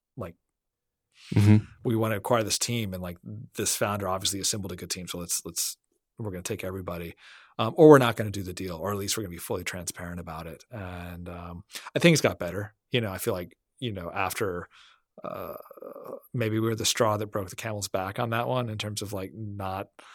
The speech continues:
Speaker 1: uh, a little bit of a bumpy acquisition. But at the end of the day, like, um, the people that I worked with, like, generally, like, people have just gone on to do wonderful, wonderful things. Um,
Speaker 2: Mm-hmm.
Speaker 1: it was a great team. Like,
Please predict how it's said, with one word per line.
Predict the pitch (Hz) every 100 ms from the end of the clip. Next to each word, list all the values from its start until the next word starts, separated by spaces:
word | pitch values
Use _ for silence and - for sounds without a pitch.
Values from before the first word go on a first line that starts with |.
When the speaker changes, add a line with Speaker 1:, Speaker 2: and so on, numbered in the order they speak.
| - - _ -
Speaker 1:
uh, | - - - -
a | -
little | 113 107
bit | 107
of | 98
a |
bumpy | 95 95 120 95 90
acquisition. | 90 95 98 95 - 127 123 113
But | 104 101
at | 117
the | 135 131
end | 123
of |
the | 107
day, | 95 92 104
like, | 110 92 90 87 - - - _ _ 143
um, | 98 95 90 87 87 87 85 87 _ _ _ _ _ _ _
the | 135
people | - 131 127 117
that | 98
I | 90
worked | 90 98 107
with, | 127 127
like, | 98 -
generally, | 113 135 123
like, | 92 90 _ _ _ _ -
people | 110 131
have | 117
just | - -
gone | 104
on | 95 95
to | 87
do | 92
wonderful, | 90 90 92 110 -
wonderful | 113 113 - 90
things. | 98 90 85 85 -
Um, | 110 95
Speaker 2:
Mm-hmm. | 117 104
Speaker 1:
it |
was | 95
a | 104
great | - 95
team. | - 98 90 87 - -
Like, | 92 90